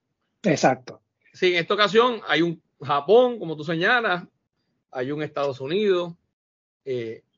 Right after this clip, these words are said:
Speaker 2: no podemos olvidar, no podemos dejar atrás a un México que puede,
Speaker 1: También.
Speaker 2: puede dar una sorpresa. Eh, el caso de Dominicana, obviamente, Puerto Rico, Venezuela,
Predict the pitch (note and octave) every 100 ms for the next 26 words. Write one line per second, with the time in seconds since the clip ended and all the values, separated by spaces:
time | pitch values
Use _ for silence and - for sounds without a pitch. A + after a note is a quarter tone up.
0 | _ - C3+ F3 F3+ F3+ F3+ D#3+ D3+ F#3
1 | F3 D#3 F3 F3 F3+ F3 E3 E3+ E3 C#3+
2 | F#3 G3 A3 A#3+ _ _ _ _ _ C3+
3 | B2+ B2+ C3+ D#3 D#3+ D#3 D3 C3+ B2 _
4 | _ _ _ C#3 B2+ C#3 D3 D3+ C#3+ C#3+
5 | C3+ D3+ F#3 D#3+ D#3 - _ _ _ _
6 | _ _ _ - B2 A#2+ A2+ A2+ _ _
7 | _ _ _ - B2+ - C3+ C3 D#3+ D3+
8 | D3 C3+ B2 - B2 B2 A#2+ A3 A#3 F#3
9 | D3+ C#3+ F3 A#3+ G#3+ E3 C3+ C3 D#3 G#3
10 | G3 F3+ F3 D#3+ C3+ C3 F3+ G3 E3 D#3